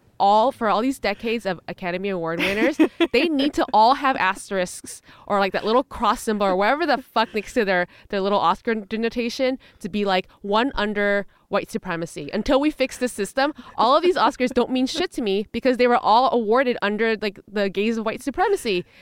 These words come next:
Speaker 1: and this, like, fucking colonial violence. Like, let's talk about it. Let's be real about it, you know? Like, but I'm for sure gonna <laughs> watch it 'cause Chris Rock is hosting. And, um, and I hope he calls them out, but it'll be really interesting to s-,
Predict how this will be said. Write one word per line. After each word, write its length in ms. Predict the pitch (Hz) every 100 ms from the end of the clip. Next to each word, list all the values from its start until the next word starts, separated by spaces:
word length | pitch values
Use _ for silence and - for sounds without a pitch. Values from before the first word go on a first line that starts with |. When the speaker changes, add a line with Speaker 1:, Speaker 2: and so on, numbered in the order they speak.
| - -
Speaker 1:
and 160 | 214
this, 140 | 240 254
like, 180 | 240 _ -
fucking 280 | 269 302 302
colonial 440 | 302 294 302 302
violence. 460 | 294 339 285 185 214
Like, 100 | 226
let's 160 | 320
talk 240 | - 349 330
about 140 | 269
it. 60 | 202
Let's 160 | 262
be 100 | 302
real 260 | 262 262 269
about 240 | 220 185
it, 220 | 180 143 - - -
you 80 | 226
know? 180 | 196 220
Like, 240 | 226 196 _ _ _ _ _ -
but 120 | 208
I'm 140 | 202 320
for 140 | -
sure 160 | - 233
gonna 180 | 285 277
<laughs> 80 |
watch 180 | 233 -
it 120 | -
'cause 220 | - 294 -
Chris 240 | 269 302
Rock 200 | 262 -
is 120 | 427
hosting. 500 | 392 262 320 302 349 392 - - - -
And, 260 | 247 233
um, 440 | 220 196 185 208 196 - _ _ _ _ _ _ _ _ _
and 180 | - 208
I 80 | 226
hope 200 | 311 320
he 120 | 330
calls 260 | - 220 214
them 120 | 202
out, 160 | 175 147
but 140 | 170 -
it'll 200 | 214 233
be 160 | 240 - -
really 220 | 208 220
interesting 520 | - 196 196 - 185
to 100 | 175
s-, 140 | 147